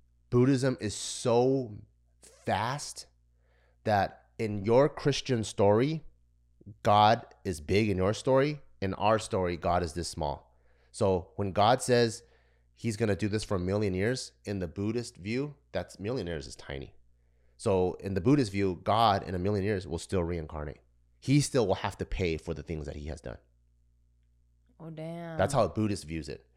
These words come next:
Speaker 1: So there's three levels. There's, like, there's, uh, humans, there's, like, angels or something.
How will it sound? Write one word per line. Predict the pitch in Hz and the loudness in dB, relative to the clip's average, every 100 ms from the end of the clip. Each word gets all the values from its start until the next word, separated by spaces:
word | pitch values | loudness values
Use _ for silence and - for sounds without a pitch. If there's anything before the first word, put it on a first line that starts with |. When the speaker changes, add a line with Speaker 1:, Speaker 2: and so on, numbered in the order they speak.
| _ | _
Speaker 1:
So | - 107 | -2 0
there's | 95 104 | 2 -2
three | - 120 113 | 0 2 4
levels. | 107 92 90 73 - | 4 4 0 -2 -4
There's, | 107 90 | -2 0
like, | 92 82 - _ _ _ _ - | 0 -2 -4 _ _ _ _ -2
there's, | 104 92 87 - - | 2 4 2 -2 -4
uh, | 92 78 | 0 0
humans, | - 143 139 156 165 165 - - - - | -2 2 6 6 6 2 -4 -14 -20 -4
there's, | 104 101 92 85 - - - _ | 2 4 4 0 -6 -14 -20 _
like, | 90 - | -12 -6
angels | 107 123 127 123 | -2 2 2 2
or | 117 | 0
something. | 127 123 127 | 0 0 0